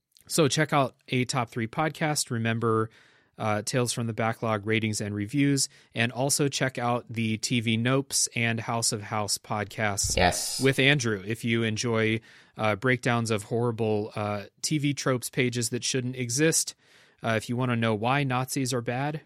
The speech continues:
Speaker 1: perhaps, as, uh,
Speaker 2: Yeah,
Speaker 1: an
Speaker 2: yeah,
Speaker 1: example.
Speaker 2: that's how you could learn.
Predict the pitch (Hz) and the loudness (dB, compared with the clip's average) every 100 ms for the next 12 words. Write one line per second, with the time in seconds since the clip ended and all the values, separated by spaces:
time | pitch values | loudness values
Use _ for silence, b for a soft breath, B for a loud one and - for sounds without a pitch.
0 | - 131 135 143 - - 120 117 110 110 | -8 -4 -2 -2 0 -2 -2 -4 0 4
1 | 87 - - 120 110 - 127 - 107 104 | 4 4 -4 -2 2 2 0 6 6 6
2 | 104 - 98 104 127 | 2 -2 -2 0 -2